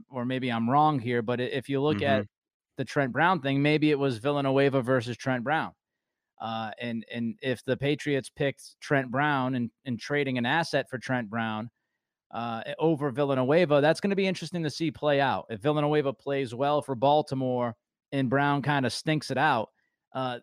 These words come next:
Speaker 1: then that might be one regret that Belichick has, not chasing down the Villanueva thing a little bit more than he did.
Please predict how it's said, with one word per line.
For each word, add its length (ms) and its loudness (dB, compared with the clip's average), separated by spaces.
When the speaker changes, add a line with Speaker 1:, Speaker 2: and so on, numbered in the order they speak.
Speaker 1:
then 220 0
that 160 2
might 220 0
be 120 0
one 240 2
regret 420 2
that 160 0
Belichick 440 2
has, 340 -2
not 240 -2
chasing 400 -2
down 220 -2
the 80 -2
Villanueva 600 0
thing 200 -4
a 80 0
little 160 0
bit 140 -2
more 180 0
than 100 -4
he 80 -4
did. 320 -6